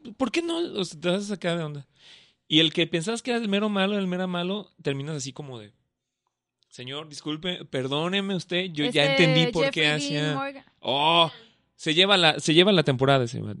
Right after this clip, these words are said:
Speaker 1: ¿eh? Se, se la lleva, vale la pena verla por él. Se la lleva.
Speaker 2: También,
Speaker 1: La, salen
Speaker 2: pa'l
Speaker 1: los
Speaker 2: señor.
Speaker 1: susurradores. Los
Speaker 2: Ahí va.
Speaker 1: susurradores yo creo que han sido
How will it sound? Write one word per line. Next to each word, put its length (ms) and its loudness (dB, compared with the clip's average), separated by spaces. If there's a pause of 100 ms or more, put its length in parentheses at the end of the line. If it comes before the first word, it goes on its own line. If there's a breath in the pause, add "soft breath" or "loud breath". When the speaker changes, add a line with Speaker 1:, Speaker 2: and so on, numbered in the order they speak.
Speaker 1:
¿eh? 200 -6
Se, 260 -10
se 180 -2
la 140 2
lleva, 420 4
vale 260 10
la 120 4
pena 240 2
verla 220 4
por 180 0
él. 240 -2 (540)
Se 200 -2
la 120 2
lleva. 320 2 (580 soft breath)
Speaker 2:
También, 200 0
Speaker 1:
La, 0 -
salen 220 6
Speaker 2:
pa'l 60 6
Speaker 1:
los 80 4
Speaker 2:
señor. 160 0
Speaker 1:
susurradores. 420 4
Los 200 0
Speaker 2:
Ahí 60 -2
va. 60 4
Speaker 1:
susurradores 320 2
yo 140 0
creo 160 -2
que 140 0
han 100 -2
sido 520 0